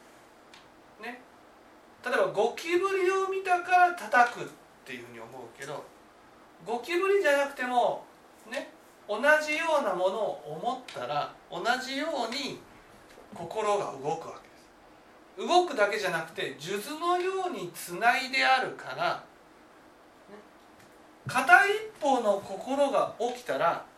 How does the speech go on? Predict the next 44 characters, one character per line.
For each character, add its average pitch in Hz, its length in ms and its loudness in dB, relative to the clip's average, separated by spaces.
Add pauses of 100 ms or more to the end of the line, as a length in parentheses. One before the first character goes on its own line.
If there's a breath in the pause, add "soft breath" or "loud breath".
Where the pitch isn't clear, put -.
(300)
片 311 420 6
一 - 220 -10
方 190 220 -2
の 147 100 -4
心 170 400 -6
が - 80 -8
起 - 80 -14
き 139 120 -14
る 120 60 -12
ん 117 40 -18
で - 60 -20 (1040)
す。 - 100 -14
そ 262 80 -2
れ 330 140 6
が、 - 360 4 (720)
由 240 220 -4
意 349 200 4
識 - 320 -4
っ 131 40 -12
て - 240 -16
い 127 120 -12
う 123 80 -18
の 110 80 -16
は 120 80 -14
ね、 - 140 -14 (440)
世 440 440 2
界 302 340 6
が 294 200 6
そ 240 420 2
う 208 40 -2
見 202 180 -4
え 208 120 4
る 135 180 -4
っ - 0 -
て 139 140 -14
こ 131 120 -14
と 131 80 -12
な - 80 -12
ん - 60 -16
で - 60 -20 (680)
す。 175 120 -8
受 240 100 -2
運 339 300 -2
ね、 359 80 -6